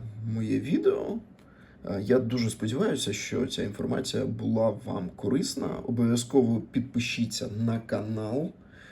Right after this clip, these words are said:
обов'язково вподобайте це відео і приходьте ще.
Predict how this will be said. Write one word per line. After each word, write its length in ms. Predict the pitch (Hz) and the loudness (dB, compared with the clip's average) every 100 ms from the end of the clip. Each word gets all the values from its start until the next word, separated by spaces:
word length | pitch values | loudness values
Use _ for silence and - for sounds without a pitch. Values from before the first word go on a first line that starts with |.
| - | -10
обов'язково 840 | - 117 110 113 - - 113 107 120 | 2 4 4 2 -2 0 0 2 -2
вподобайте 600 | - - 107 101 - - | -2 -2 0 0 -2 -4
це 180 | - - | -4 -2
відео 520 | - - - - - 269 - - - - | 0 -2 0 -2 -4 -8 -12 -20 -20 -6
і 280 | - - - - | -2 -2 -2 0
приходьте 520 | - 127 123 117 - | 2 4 4 2 0
ще. 440 | 127 - - 120 | -6 -4 -2 -2